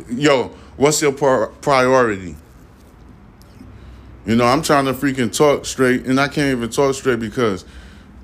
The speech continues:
I gotta go do a whole bunch of stuff at the same time.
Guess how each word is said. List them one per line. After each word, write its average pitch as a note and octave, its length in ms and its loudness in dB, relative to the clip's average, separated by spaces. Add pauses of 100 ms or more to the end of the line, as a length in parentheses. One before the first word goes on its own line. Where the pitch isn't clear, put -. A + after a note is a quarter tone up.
(120)
I C3 140 2
gotta A#2+ 260 2
go B2 180 2
do A#2+ 240 0
a A2+ 60 2
whole C3 140 2
bunch B2+ 260 -4
of A2 80 -10
stuff B2 380 -2 (200)
at A2+ 140 -4
the F#2 60 -12
same A#2 420 -4
time. G2 460 -6